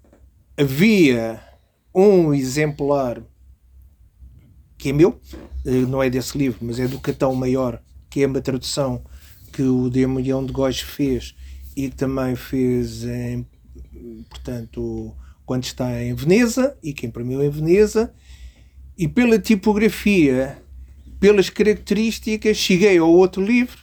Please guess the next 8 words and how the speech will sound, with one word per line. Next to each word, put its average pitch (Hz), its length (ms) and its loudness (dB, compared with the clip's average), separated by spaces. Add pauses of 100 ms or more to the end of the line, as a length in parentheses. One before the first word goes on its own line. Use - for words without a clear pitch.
(260)
e, 160 80 -4
com 170 160 2
grande 180 260 2
surpresa 175 440 0
minha, 214 300 2
ele 135 80 0
estava, 127 680 -8 (540)
ahm, 127 580 -8